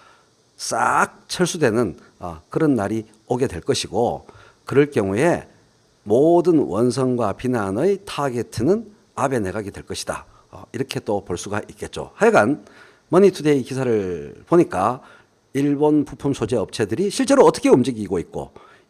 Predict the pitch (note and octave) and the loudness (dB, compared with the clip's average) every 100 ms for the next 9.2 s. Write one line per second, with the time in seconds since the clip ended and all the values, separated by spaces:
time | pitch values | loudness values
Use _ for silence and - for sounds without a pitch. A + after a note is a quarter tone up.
0 | _ _ - G3+ G#3 F3+ F3 A3 G3 - | _ _ -4 4 8 8 8 6 6 6
1 | C#3 D3+ F3 D#3 A#2+ G2+ F2 E2+ F3+ F#3+ | 4 4 4 2 2 0 -4 -4 -4 -4
2 | - G2 C#3 G#3 G3+ - A2 B2 A#2+ F#2 | -6 -2 0 0 -2 -2 0 0 0 -4
3 | D#2 F2 F2+ A3 G#3+ - - _ _ _ | -6 -6 -2 -2 -4 -18 -20 _ _ _
4 | A2+ B2 A#2+ A2+ G#2+ G3+ G#3 - - - | 0 2 2 0 2 0 0 -8 -18 -4
5 | G2+ D3+ A2 A#2+ D3 - - G#2+ A#2+ A#2 | 0 2 2 0 -4 -14 -8 -2 -2 -2
6 | F3 F#3+ - - _ F#2+ A2+ B2 A#2+ A2+ | -2 -2 -4 -20 _ -2 2 4 2 2
7 | E3 F#3 - - F3 F3+ F#3+ - - - | 0 -2 -10 -4 -2 0 0 -2 -6 -4
8 | A#2 F#2 D#2+ - _ - F3 D#3+ C3+ G2 | -2 -2 -6 -10 _ -8 -2 0 0 -6
9 | - F#3+ | -4 -6